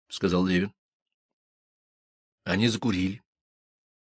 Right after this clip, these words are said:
Командующий далеко отставил руку с папиросой и негромко спросил, как Александр Маркович себя чувствует.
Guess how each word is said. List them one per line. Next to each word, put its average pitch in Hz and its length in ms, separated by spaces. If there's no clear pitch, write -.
Командующий 104 720
далеко 98 680
отставил 92 600
руку 95 300
с - 100
папиросой 92 720
и 78 120
негромко 117 520
спросил, 95 640
как 107 400
Александр 113 560
Маркович 104 420
себя 107 280
чувствует. 101 600